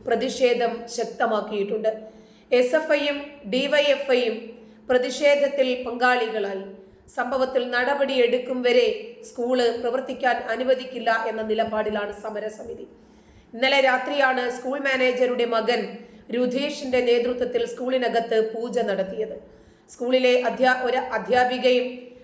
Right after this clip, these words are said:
പൂജയിൽ പങ്കെടുത്തിട്ടുണ്ട്. പ്രധാന അധ്യാപികയുടെ മുറിയിലും മറ്റ് രണ്ട് മുറികളിലുമായിരുന്നു പൂജ. സ്കൂൾ കോമ്പൗണ്ടിനകത്ത് രാത്രി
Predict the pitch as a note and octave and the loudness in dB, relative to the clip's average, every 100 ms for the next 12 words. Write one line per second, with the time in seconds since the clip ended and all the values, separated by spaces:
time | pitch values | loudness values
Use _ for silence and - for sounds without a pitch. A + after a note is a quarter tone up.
0 | - B3+ C4 C#4 C4 B3 A#3+ A3+ A3 G3 | -10 -6 0 2 2 0 -2 -2 -4 -4
1 | - - - - - _ _ _ B3+ B3 | -8 -12 -16 -18 -20 _ _ _ -2 0
2 | C4+ D4 D4 C#4 A#3 C4+ D4 C#4+ C4 C4 | 2 2 2 0 2 0 0 2 0 2
3 | B3+ A#3+ A#3+ B3 A#3+ - - - - - | 0 0 -2 0 0 -2 -8 -18 -20 -20
4 | - B3+ B3+ D#4+ C#4+ D4 D#4+ C#4 C#4+ C#4+ | -2 -2 0 0 0 0 -4 -2 -2 -2
5 | D4 C#4+ B3+ B3 B3 A#3+ A3+ A3+ G#3 F#3+ | 0 0 2 2 2 0 0 -2 -6 -2
6 | G#3+ G3+ - - _ _ _ - C#4+ E4 | -4 -4 -16 -20 _ _ _ -14 -4 -2
7 | E4+ D4+ D4+ D4+ D4+ D4+ C#4 B3 C4+ C#4 | 2 2 4 2 2 2 2 2 2 2
8 | A#3 B3 - - A#3+ B3+ C4+ | 2 0 -8 -2 0 0 -2